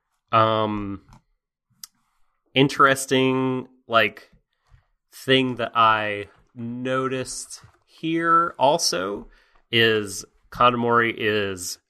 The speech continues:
badgering Asakusa to finish the storyboards, to finish the writing, right? Um, she's the director. The storyboards dictate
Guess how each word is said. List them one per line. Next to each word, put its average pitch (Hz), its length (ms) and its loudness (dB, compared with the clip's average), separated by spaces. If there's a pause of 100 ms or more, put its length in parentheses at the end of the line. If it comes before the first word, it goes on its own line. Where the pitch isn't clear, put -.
(260)
badgering 104 1080 -4
Asakusa 98 840 -6
to 90 460 -12
finish 98 520 -8 (380)
the 95 320 -10
storyboards, 92 840 -6 (560)
to 113 120 -6
finish 107 560 -8
the 104 120 -8
writing, 98 760 -4
right? 98 400 -4
Um, 90 340 -10
she's 104 240 -10
the 98 100 -16
director. 101 720 -4 (480)
The 110 60 -8
storyboards 123 1000 -4 (160)
dictate 104 800 -6